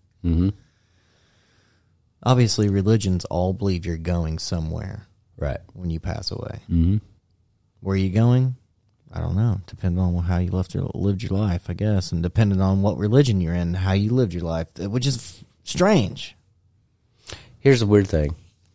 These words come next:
Speaker 1: So, okay, I'm sure you and me both, we were both taught Christianity,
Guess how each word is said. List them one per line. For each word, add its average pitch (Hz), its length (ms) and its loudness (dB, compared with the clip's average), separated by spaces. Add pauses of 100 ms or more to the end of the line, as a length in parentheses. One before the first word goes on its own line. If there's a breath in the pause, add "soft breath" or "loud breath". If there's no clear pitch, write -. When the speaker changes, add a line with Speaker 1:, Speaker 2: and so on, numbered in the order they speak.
(260)
Speaker 1:
So, 92 840 4 (1120 soft breath)
okay, 80 400 2
I'm 95 160 0
sure 90 560 2
you 95 360 2
and 85 120 2
me 87 120 2
both, 80 480 -4
we 92 220 0
were 87 160 0
both 87 520 -2
taught 76 600 -8 (540)
Christianity, 82 840 -8